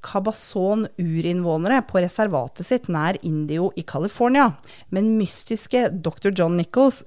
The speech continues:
kom inn i bildet og hjalp de styre ressursene sine som en slags sånn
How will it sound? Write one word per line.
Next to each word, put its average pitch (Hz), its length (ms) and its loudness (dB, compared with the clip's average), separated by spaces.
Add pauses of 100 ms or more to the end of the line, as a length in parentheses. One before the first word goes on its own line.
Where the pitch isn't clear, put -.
kom 196 240 0
inn 220 120 2
i 220 60 0
bildet 196 480 2
og 180 100 0
hjalp 165 360 -2
de 196 100 -4
styre 156 500 -4
ressursene 196 560 -4
sine 254 220 0 (260)
som - 240 -10
en 427 80 -6
slags 214 240 0
sånn 185 200 2